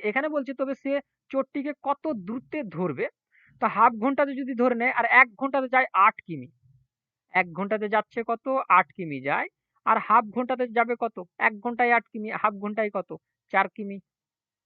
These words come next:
একদম ক্লিয়ার? দেখো হাফ ঘন্টায় কত যাবে? এক ঘন্টায় যাচ্ছে কিমি per ঘন্টাতে এটা যাচ্ছে, এক ঘন্টায় কত যাচ্ছে দেখো? এক ঘন্টায় যাচ্ছে আট কিমি, তো আ-, হাফ ঘন্টায় কত যাবে? হাফ ঘন্টায় কত যাবে? চার কিমি। তো এখানে এ নম্বর রাইট।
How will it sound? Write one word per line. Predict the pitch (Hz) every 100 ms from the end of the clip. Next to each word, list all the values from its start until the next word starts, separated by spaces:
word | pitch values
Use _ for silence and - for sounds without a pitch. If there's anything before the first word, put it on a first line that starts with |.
| _ _ _ _
একদম | - 190 185 170 233 269 269 -
ক্লিয়ার? | 240 254 320 _ _ _ _ _ _
দেখো | 190 208 247
হাফ | - 185 240
ঘন্টায় | 208 254 254 254
কত | 240
যাবে? | 233 208 214
এক | 226 196
ঘন্টায় | 233 247
যাচ্ছে | 240 208 214 _ _ _
কিমি | 233 233
per | 233 226
ঘন্টাতে | 226 233 233 220
এটা | 208 202
যাচ্ছে, | 208 185
এক | 190 202 - _ 190 185
ঘন্টায় | 165 196 220
কত | 208 208
যাচ্ছে | 185 170 170
দেখো? | 175 208 - _ _ _ _ _ -
এক | 202
ঘন্টায় | 202 233 240
যাচ্ছে | 240 233
আট | 208 -
কিমি, | 202
তো | 196 -
আ-, | 175 156
হাফ | 170 202
ঘন্টায় | 220 233 220
কত | 226
যাবে? | 202 180 156 _ _ -
হাফ | 202
ঘন্টায় | 208 233 226
কত | 220 190
যাবে? | 165 165
চার | 208 196
কিমি। | - 202
তো | - _ 180
এখানে | 190 208 -
এ | 190
নম্বর | 196 180 202 202 151
রাইট। | 139 147